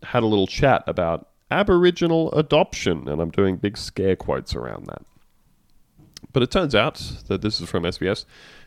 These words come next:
Channel Seven presenter Samantha Armitage and radio personality Prue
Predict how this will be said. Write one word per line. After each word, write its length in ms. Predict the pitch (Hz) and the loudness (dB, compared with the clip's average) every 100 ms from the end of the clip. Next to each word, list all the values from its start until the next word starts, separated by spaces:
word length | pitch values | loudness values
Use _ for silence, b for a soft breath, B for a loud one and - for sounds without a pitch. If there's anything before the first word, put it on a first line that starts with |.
| - | -2
Channel 260 | 180 196 | 2 2
Seven 260 | 151 139 127 | 2 0 2
presenter 340 | 107 127 147 | 0 2 0
Samantha 420 | - 117 123 123 | 0 0 0 2
Armitage 480 | 90 120 120 101 110 | 0 2 0 -2 -2
and 80 | 95 | -2
radio 240 | 87 131 104 | 0 2 2
personality 440 | 104 95 107 101 | 2 0 2 0
Prue 180 | 92 143 | 0 -2